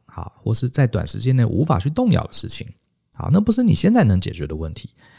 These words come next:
你想想看，为什么是我会讲年薪两百万？年薪两百万大概是一个还不错的主管咯，已经不是小主管咯，这至少是高阶主管可能有的这个收入了哈。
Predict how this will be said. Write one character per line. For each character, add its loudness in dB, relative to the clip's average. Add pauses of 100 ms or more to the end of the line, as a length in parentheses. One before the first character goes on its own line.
(300)
你 2
想 6
想 6
看， 6
为 6
什 2
么 4
是 2
我 6
会 4
讲 0
年 0
薪 0
两 2
百 -2
万？ -4
年 0
薪 4
两 4
百 4
万 4
大 2
概 2
是 -2
一 0
个 0
还 -2
不 -6
错 0
的 2
主 -8
管 -4
咯， -12
已 -20
经 2
不 -2
是 2
小 0
主 -4
管 0
咯， -2
这 -6
至 -2
少 2
是 -4
高 2
阶 2
主 -4
管 -2
可 -8
能 -4
有 -4
的 -8
这 -8
个 -8
收 -2
入 -2
了 -10
哈。 -10